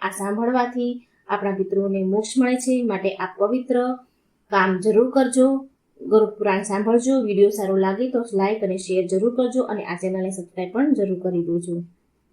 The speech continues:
ગરુડ પુરાણ અધ્યાય દસ, દેહનો અગ્નિ સંસ્કાર. દાહસ્યથી સંશય કર્મ વર્ણન. ગરુજીએ ભગવાન નારાયણથી કહ્યું કે, "હે પ્રભુ,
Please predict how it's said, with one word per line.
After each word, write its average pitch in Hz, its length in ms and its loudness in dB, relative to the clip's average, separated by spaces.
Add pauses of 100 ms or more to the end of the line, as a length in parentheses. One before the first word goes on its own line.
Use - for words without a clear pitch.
(640)
ગરુડ 302 320 6
પુરાણ 269 320 4
અધ્યાય 196 420 2
દસ, 233 540 2 (360)
દેહનો 320 440 6
અગ્નિ 214 520 0
સંસ્કાર. 196 680 -2 (680)
દાહસ્યથી 311 680 4
સંશય 262 520 0
કર્મ 220 420 2
વર્ણન. 185 440 -2 (1160)
ગરુજીએ 339 480 6
ભગવાન 277 360 4
નારાયણથી 220 680 2
કહ્યું 202 300 -2
કે, 196 140 -4
"હે 262 180 6
પ્રભુ, 196 460 -2